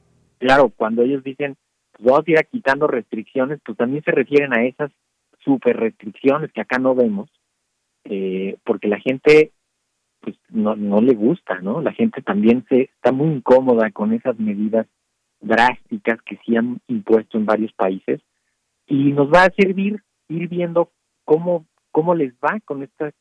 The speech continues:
con estas medidas, ¿no? Cuando, cuando quitan estas medidas. Y, y esperemos también ver, por ejemplo, en Estados Unidos ya están diciendo en varios estados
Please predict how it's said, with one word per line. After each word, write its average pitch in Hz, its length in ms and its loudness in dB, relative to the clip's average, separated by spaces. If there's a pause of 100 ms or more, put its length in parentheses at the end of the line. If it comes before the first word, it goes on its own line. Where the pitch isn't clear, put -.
(140)
con 123 220 -12
estas 135 260 -12
medidas, 123 480 -8
¿no? 139 140 -10 (100)
Cuando, 113 360 0
cuando 110 240 0
quitan 143 320 0
estas 135 240 -4
medidas. 123 420 -4 (800)
Y, 110 420 0
y 117 140 4
esperemos 135 500 2
también 151 320 2
ver, 147 200 4
por 240 100 -4
ejemplo, 151 300 -2
en 107 80 -2
Estados 139 360 2
Unidos 135 380 -6
ya 127 80 2
están 135 300 -6
diciendo 127 420 -10
en 120 60 -10
varios 117 340 -2
estados 110 460 -2